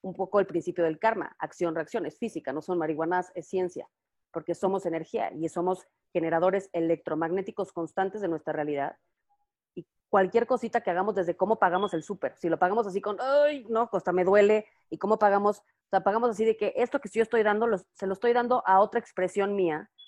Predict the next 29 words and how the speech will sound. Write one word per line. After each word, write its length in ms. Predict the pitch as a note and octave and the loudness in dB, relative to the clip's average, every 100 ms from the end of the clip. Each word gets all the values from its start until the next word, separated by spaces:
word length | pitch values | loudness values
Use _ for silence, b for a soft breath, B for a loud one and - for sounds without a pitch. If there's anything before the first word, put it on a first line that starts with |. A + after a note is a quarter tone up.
| _ - | _ -8
y 60 | F3+ | -4
lo 80 | |
estoy 260 | F#3 - A#3 | -2 2 2
dando 420 | A#3 A3+ G3+ G#3 - | 4 2 2 0 2
al 160 | G3 | 2
universo, 640 | B3+ G3+ F3+ E3+ F3+ A#3 - | 2 2 0 0 -4 -6 -6
porque 180 | C4 F#3+ | -6 -4
sé 120 | F3+ | -4
que 80 | G3+ | -2
el 60 | G#3+ | 0
universo 340 | F#3 F#3 F3+ | 0 0 -2
lo 80 | F3+ | -4
necesita 460 | E3 D3+ D#3 F#3+ F#3+ | -4 -8 -10 -6 -6
de 80 | D#3+ | -4
cierta 280 | F3 D#3 | -6 -6
manera, 340 | D#3+ D#3 D3 - | -6 -6 -8 -10
¿no? 180 | D3+ G3+ _ _ - | -12 -12 _ _ -6
Hasta 200 | F#3+ G3 | -2 2
cuando 200 | G#3 G#3 | 2 2
se 80 | G3+ | 0
nos 160 | G3 | -2
pierde 320 | - A3 A3+ | 0 2 6
algo 260 | G#3+ G#3 G#3+ | 6 6 2
o 120 | F#3 | 2
cuando 200 | E3 E3 | -2 -2
alguien 220 | F3 F#3+ | 0 0
nos 140 | F#3 D#3+ | -2 -2
roba 300 | E3+ F3+ F3+ | 2 4 4
algo, 340 | E3+ F3+ D#4+ | 4 2 -2